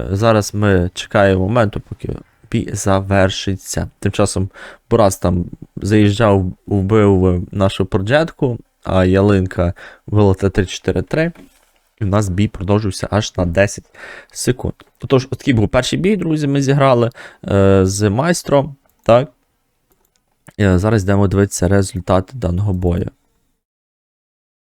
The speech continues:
Так, ось де результатки даного бою, друзі. Майстросик, ми залутали чотири фрага, е, дві тисячі дев'ятсот, е, сімдесят три шкоди, тисячу натанковано, сто чотирнадцять асисту,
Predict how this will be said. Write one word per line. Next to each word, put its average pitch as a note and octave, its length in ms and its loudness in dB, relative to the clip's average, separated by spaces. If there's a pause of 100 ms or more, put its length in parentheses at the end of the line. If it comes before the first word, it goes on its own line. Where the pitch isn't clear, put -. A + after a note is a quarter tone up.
(240)
Так, F2 140 -2 (160)
ось G2+ 180 0
де G2+ 80 0
результатки F#2 580 -2
даного F2 440 -2
бою, D#3 340 0
друзі. B2 440 -4
Майстросик, - 580 -2
ми G#2+ 200 0
залутали G2+ 520 0
чотири - 320 -4
фрага, C#3 340 2 (460)
е, F#2 320 4
дві F#2 160 -2
тисячі - 380 -2
дев'ятсот, G2+ 720 0 (100)
е, F2+ 500 2 (140)
сімдесят G2+ 640 0
три G#2 300 2
шкоди, E3+ 560 2 (480)
тисячу F#2+ 600 2
натанковано, G2+ 760 2
сто - 240 -4
чотирнадцять - 580 -4
асисту, - 600 -4